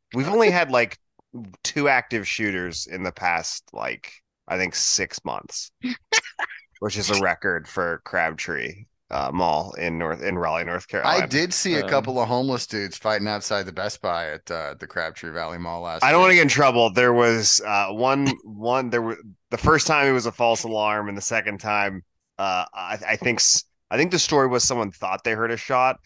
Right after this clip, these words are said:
Speaker 1: and then some dude tried to pull his piece out of his pants and shot himself in the leg.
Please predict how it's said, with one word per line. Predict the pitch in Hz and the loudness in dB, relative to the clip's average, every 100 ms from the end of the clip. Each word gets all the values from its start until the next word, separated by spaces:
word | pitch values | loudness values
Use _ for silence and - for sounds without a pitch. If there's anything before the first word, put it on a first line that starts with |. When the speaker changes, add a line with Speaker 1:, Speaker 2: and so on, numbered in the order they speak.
| _ _ - | _ _ -2
Speaker 1:
and | 110 | -2
then | 107 | 0
some | 107 - 123 120 107 | 2 2 4 2 0
dude | 113 113 110 92 | -2 0 -2 -6
tried | - 101 98 | -2 -2 -2
to | 98 | -6
pull | - 123 117 113 | -8 -4 -2 -2
his | 92 110 104 | -2 -2 -2
piece | - - 131 123 - - - _ - | -4 -4 -2 0 0 0 -4 _ -6
out | 104 | -4
of | 101 | -4
his | 98 | -8
pants | - - 120 117 107 95 | -8 -2 2 2 0 -6
and | 87 | -6
shot | - 110 110 | 0 2 2
himself | 98 95 101 92 95 | 0 -2 -2 -4 -6
in | 90 | -10
the | |
leg. | 87 92 98 87 80 | -8 -4 -2 -4 -8